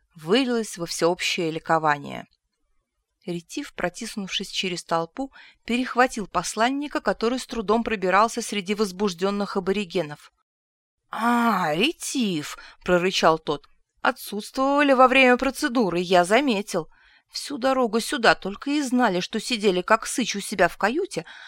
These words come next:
а теперь бойкотируете свои официальные обязанности. Явитесь ко мне, как только я пристрою это великолепное символическое оружие, которого я был удостоен».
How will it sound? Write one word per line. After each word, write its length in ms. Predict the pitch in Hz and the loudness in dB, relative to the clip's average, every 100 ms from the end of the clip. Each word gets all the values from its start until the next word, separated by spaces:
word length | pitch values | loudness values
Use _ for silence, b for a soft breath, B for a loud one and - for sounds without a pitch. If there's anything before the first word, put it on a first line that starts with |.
| B | B
а 80 | 208 | -4
теперь 460 | - - - 359 190 | -4 -6 -2 0 2
бойкотируете 840 | 190 - 233 - 339 269 208 220 | 0 4 2 4 2 2 2 -2
свои 300 | - 220 285 | 0 4 6
официальные 800 | 311 285 247 285 285 269 269 294 | 4 2 0 4 6 6 6 4
обязанности. 840 | 320 247 170 156 156 - - 175 _ _ _ _ | 6 4 4 -2 -8 -12 -12 -12 _ _ _ _
Явитесь 680 | 180 165 220 220 226 233 - | -8 2 4 4 0 -4 0
ко 160 | 240 233 | 2 4
мне, 240 | 247 240 | 4 4
как 180 | 190 - | 2 2
только 240 | 233 233 | 0 2
я 160 | 226 214 | 2 2
пристрою 520 | 220 208 - 330 262 | 0 -4 -2 0 2
это 220 | 190 - | 2 -2
великолепное 640 | 196 214 214 233 320 220 208 | 0 2 4 4 2 0 0
символическое 840 | - 208 202 277 302 - 294 294 | 0 2 2 2 -2 -2 2 4
оружие, 580 | - 349 269 185 185 175 | 6 6 4 0 0 2
которого 460 | 175 - 226 208 | 0 0 0 0
я 180 | 208 208 | 0 0
был 160 | 202 214 | -2 0
удостоен». 720 | 202 240 - 220 151 143 | 2 2 0 -2 -2 -4